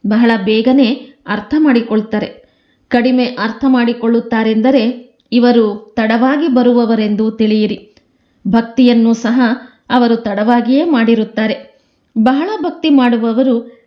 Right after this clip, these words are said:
ಸನ್ನೆಯಿಂದಲೇ ತಿಳಿತಾರೆ. ನಾಟಕ ಪುನರಾವರ್ತನೆಯಾಗುತ್ತದೆಯಲ್ಲವೇ? ಎಲ್ಲವೂ ಭಕ್ತಿಯ ಮೇಲೆ ಆಧಾರಿತವಾಗಿದೆ. ಇವರು ಎಲ್ಲರಿಗಿಂತ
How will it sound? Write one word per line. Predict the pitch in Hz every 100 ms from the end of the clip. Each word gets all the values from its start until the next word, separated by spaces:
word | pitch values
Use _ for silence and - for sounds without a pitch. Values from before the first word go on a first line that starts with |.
| -
ಸನ್ನೆಯಿಂದಲೇ | - 240 247 285 302 294 277 294 359
ತಿಳಿತಾರೆ. | 285 226 220 226 226 - - _ _ _ -
ನಾಟಕ | 240 247 247 240 233 220 226 - -
ಪುನರಾವರ್ತನೆಯಾಗುತ್ತದೆಯಲ್ಲವೇ? | 262 254 277 339 330 320 285 247 226 247 247 233 226 220 214 220 254 - _ _ _ _ -
ಎಲ್ಲವೂ | 226 262 277 269 311
ಭಕ್ತಿಯ | 214 240 - 294 285
ಮೇಲೆ | 254 233 240
ಆಧಾರಿತವಾಗಿದೆ. | 247 - 202 190 240 302 285 240 220 220 202 - _ _ _ _ _
ಇವರು | 240 262 254 247 220 - _ -
ಎಲ್ಲರಿಗಿಂತ | 247 269 381 381 302 269 233